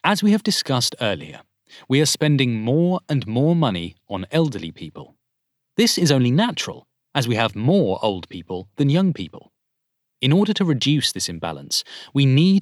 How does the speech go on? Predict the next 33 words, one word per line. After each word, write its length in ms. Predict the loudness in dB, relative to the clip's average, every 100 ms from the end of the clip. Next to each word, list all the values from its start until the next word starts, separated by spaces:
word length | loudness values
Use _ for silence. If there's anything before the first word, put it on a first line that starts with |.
| 0
to 160 | 0
allow 440 | 2 2 -2 -6 -6
migrants 680 | -2 2 0 -2 -10 -8 -6 -4
to 80 |
come 240 | -2 -2 -2
to 140 | -2
our 80 | -2
countries, 580 | 0 -2 -4 -10 -10 -10 _ _ _
work, 440 | 2 2 2 -4 -16 _ _
and 200 | -6 -6
pay 260 | -2 2 2
into 320 | 0 -2 -4
our 140 | -2 -2
social 400 | 0 -2 -4 -8
systems. 580 | -8 -10 -10 -8 -8 _ _ _ _ _ _ _ -2
But 220 | -2 -2
this 220 | -2 0
can 220 | 2 2 4
lead 280 | 2 0 -4
to 120 | -2
other 380 | -2 -2 -4 -8 _
particular 460 | -10 -6 -6 -6 -8 -4
issues 420 | -4 -4 -6 -8 -10 -16 -8
that 120 | -2
are, 320 | 0 0 -2 -4
as 160 | -4 -2
we 60 |
have 100 | -4
determined 420 | -4 -2 -2 -2
already, 520 | -2 0 0 -2 -8 -20 _ _ -10
of 120 | -4
great 320 | 0 0 -2
concern 640 | -2 -2 0 0 -2 -4